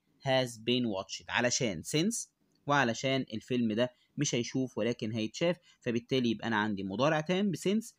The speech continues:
وعندي مجهول، وبالتالي هختار number C. Seventeen،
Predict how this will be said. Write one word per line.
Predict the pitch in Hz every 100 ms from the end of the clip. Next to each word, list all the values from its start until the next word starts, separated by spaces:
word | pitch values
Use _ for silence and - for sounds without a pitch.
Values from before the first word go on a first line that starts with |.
| _ _
وعندي | 104 120 131
مجهول، | 113 104 120 127 117 - _ _ _ _
وبالتالي | 120 113 104 120 110
هختار | 92 - 107
number | 104 104 113 107 -
C. | - - 95 - _ _ _ _ _ _ _ _ _ _ _ _ _ _ _ _ _ _ _ _ _ _ _ _ _ _ _ _ _ _
Seventeen، | - 156 123 117 165